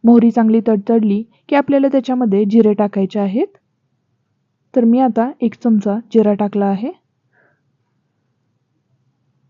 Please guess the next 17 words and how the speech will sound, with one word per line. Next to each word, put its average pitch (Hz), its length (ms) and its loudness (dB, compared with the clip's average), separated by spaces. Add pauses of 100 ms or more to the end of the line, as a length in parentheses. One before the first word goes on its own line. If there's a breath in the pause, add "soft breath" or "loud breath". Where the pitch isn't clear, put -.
(1200)
कढीपत्ता 247 480 2
टाकायचा 311 500 -2
आहे. 302 220 -6 (3000)
आता 294 160 2
कढीपत्ता 339 480 2
ही 330 160 2
व्यवस्थित 302 480 2
भाजला 233 360 0
गेला 254 220 -2
आहे. 247 280 -6 (320 soft breath)
आपण 294 180 2
ह्याच्यामध्ये 254 480 0
मिरची 269 300 -2
टाकत 196 380 -6
आहोत. 185 220 -6 (680)
इथं 247 200 0
मी 240 120 2